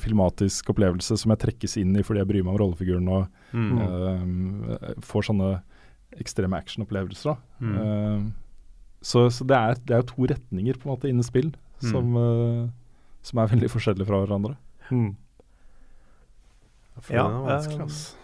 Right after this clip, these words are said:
Speaker 3: jeg er generelt der at jeg synes jo mer forskjellig vi har, jo bedre.
Speaker 2: Mm.
Speaker 3: Jeg synes ikke spill burde behøve å liksom, eh,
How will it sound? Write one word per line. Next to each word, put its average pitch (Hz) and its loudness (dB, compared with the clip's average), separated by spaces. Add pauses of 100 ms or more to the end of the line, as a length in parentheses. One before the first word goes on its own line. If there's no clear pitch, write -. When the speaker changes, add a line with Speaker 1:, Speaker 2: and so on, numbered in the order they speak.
(140)
Speaker 3:
jeg 175 2
er 139 0
generelt 127 -2 (460)
der 107 4
at 107 -4
jeg 107 2
synes 110 -6
jo 117 0
mer 104 0
forskjellig 104 -2
vi 107 0
har, 107 2
jo 113 2
bedre. 104 -2 (680)
Speaker 2:
Mm. 95 -8 (540)
Speaker 3:
Jeg 113 0
synes 113 -2
ikke 113 -2 (260)
spill 113 -2 (240)
burde 113 -2 (800)
behøve 107 0
å 110 0
liksom, 104 -4
eh, 104 -6